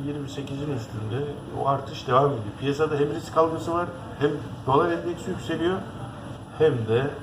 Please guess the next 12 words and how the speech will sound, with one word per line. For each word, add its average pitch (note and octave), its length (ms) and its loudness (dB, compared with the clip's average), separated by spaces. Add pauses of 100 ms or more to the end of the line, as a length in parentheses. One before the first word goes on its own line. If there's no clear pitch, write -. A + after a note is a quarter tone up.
(680)
ons D#3 320 2 (300)
altın C#3 720 2 (240)
şu D3 100 2
anda A2 360 -2
bakalım, A#2+ 400 -2 (580)
saati A2+ 340 -2
verdim A2+ 360 2
zaten. A2 460 -2 (800)
Hangi B2 260 -4
seviyelerde G#2 560 -8
arkadaşlar? G#2 640 -4 (960)
Ons C#3 220 4